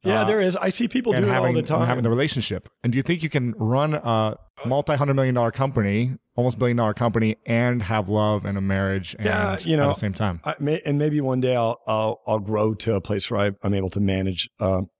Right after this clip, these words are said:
Speaker 1: manage that or create that, or I'll want to create that. Um, you know, I, I'm, I'm a little bit fashioned differently though. So I don't have a, like, I don't know, passive income. You know, I was one of the highest paid people. In, in last year, I was the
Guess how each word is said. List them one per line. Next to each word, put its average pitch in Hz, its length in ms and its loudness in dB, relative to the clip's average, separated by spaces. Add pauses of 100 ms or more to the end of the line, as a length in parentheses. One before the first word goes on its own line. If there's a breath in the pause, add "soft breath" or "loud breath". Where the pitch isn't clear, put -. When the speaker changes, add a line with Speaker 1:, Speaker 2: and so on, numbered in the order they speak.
Speaker 1:
manage 101 320 0
that 92 180 0
or 87 80 -4
create 101 440 0
that, 101 180 0
or 107 260 -2
I'll 107 200 2
want 101 240 0
to 104 100 -6
create 101 300 -6
that. 117 180 -2 (480 loud breath)
Um, 156 340 -2 (360 soft breath)
you 156 100 0
know, 156 280 0
I, 160 180 0
I'm, 151 280 0
I'm 143 220 0 (180)
a 135 60 2
little 147 240 2
bit 135 180 0 (220)
fashioned 123 520 0
differently 110 420 -4
though. 98 200 -2
So 110 240 0
I 120 100 2
don't 135 240 0
have 107 340 -2
a, 101 200 -2 (180)
like, 123 240 -2
I 123 120 2
don't 127 80 0
know, 98 100 -2
passive 110 400 -4
income. 98 420 -2 (260)
You 113 60 0
know, 101 200 -2
I 120 100 0
was 123 220 -2
one 113 180 0
of 98 60 -6
the - 40 -12
highest 113 240 -4
paid 110 220 -6
people. 101 380 -6 (400 loud breath)
In, 113 200 0
in 117 120 2
last 117 340 0
year, 107 100 4
I 104 60 4
was 98 220 0
the 95 280 -2